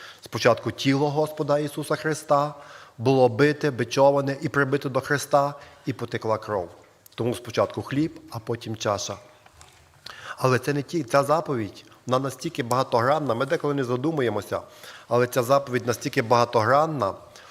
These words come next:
що вона включає в себе не тільки згадку про Ісуса Христа, не тільки спомин про Його страждання, про Його пролиту кров.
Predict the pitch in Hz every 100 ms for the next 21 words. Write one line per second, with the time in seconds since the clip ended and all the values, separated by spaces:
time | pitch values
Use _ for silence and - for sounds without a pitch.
0 | - - 135 147 165 - 175 170 180 170
1 | 165 160 202 196 170 196 190 - 127 123
2 | 120 120 110 - 117 - 117 131 180 -
3 | - 196 160 151 147 135 151 - 131 120
4 | 143 165 160 110 - - - 139 131 131
5 | 143 147 147 143 147 151 147 95